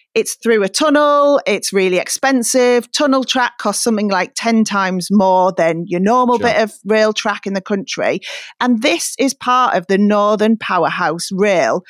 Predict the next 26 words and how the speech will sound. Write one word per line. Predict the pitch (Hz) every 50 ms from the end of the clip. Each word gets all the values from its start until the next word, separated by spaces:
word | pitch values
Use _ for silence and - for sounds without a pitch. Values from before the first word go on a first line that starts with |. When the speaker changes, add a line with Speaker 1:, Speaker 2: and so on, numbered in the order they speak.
| - - - - -
Speaker 1:
which | 190 202 - - -
is | 202 -
gonna | - 202 190 180
run | 170 170 165 175
from | - - 185 180 -
east | - 170 170 - - -
to | 220
west. | 214 233 208 156 180 - - -
So | 214 214 220 214 -
with | 214 247 262 240 -
that | 277 302 339 - - -
bit | 269 - - -
cancelled, | - - 262 269 247 - - - - 135 113 120 170 214 240 - - _ - _
Henry | - 285 277 285 285 262
was | 240 233 233
telling | - 254 262 262 240 208
me | 139 107 117 160 233 - - _ _ -
that | 254 294 320 -
means | - 226 202 156 151 160 175 208 208 - -
they're | - 190 214 233 269 277 294
gonna | 277 262 247 233 214
now | 185 165 160 165
need | 170 160 156 160 - -
to | 202 190
build | - 196 190 180 175 170 165
that | - 160 -